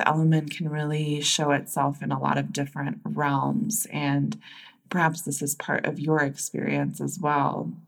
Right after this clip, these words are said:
when you're engaging in some of these activities or when you're connecting, um, with those parts of your experience. But on a deeper level, the earth element is really reflective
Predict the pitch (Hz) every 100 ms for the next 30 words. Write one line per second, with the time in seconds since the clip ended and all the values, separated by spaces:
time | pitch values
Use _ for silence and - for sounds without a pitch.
0 | _ - 151 143 147 147 147 147 147 143
1 | 139 143 143 143 143 131 - - 156 147
2 | 139 139 139 135 - - - - 139 135
3 | - - - - - - - - - 165
4 | 151 143 147 143 139 - _ - 147 143
5 | 139 - - - 143 139 - - 151 147
6 | 143 135 - - - 156 143 139 - -
7 | - - - _ _ _ _ _ - -
8 | - _ - 208 208 208 208 240 247 185
9 | 165 160 - - 170 170 170 165 151 147
10 | 147 147 160 - - _ - 185 190 208
11 | 220 220 180 175 170 170 165 165 160 160
12 | 160 160 156 156 156 151 151 160 147